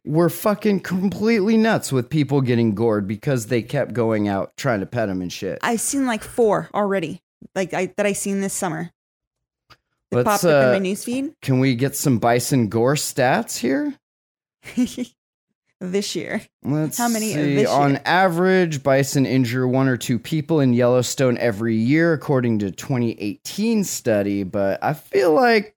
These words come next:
Speaker 1: we should be looking at twenty twenty. Um,
Speaker 2: Yeah, five years is a long time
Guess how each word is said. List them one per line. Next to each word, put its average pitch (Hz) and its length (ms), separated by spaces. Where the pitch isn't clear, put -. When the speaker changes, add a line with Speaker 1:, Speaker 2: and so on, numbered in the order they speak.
Speaker 1:
we 202 160
should 170 260
be 170 140
looking 170 420
at 139 160
twenty 127 800
twenty. 131 1500
Um, 104 1200
Speaker 2:
Yeah, 220 120
five 247 280
years 254 200
is 214 100
a 226 60
long 196 260
time 165 380